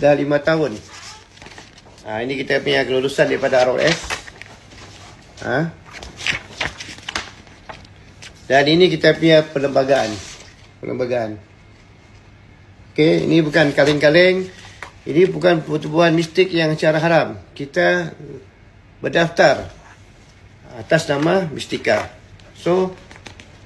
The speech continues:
kepada yang di, jemaah yang di luar sana tu banyak diorang,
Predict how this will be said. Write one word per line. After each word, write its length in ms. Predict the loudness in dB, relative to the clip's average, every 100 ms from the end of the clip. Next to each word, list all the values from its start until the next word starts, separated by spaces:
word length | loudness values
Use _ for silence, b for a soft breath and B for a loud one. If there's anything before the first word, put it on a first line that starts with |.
| -20 -20 -20 -20 -20 -20 -18 -16 -16 -18 -20 -20 -20 -20
kepada 320 | -10 -2 2
yang 400 | 4 4 0 -4 -10 -18 -20 -16
di, 160 | -12 -10 -6
jemaah 320 | -4 0 2
yang 160 | 2
di 80 | 2
luar 160 | 0 0
sana 240 | 0 0
tu 160 | -2 0
banyak 400 | 2 2 -2 -4
diorang, 480 | -2 0 0 -2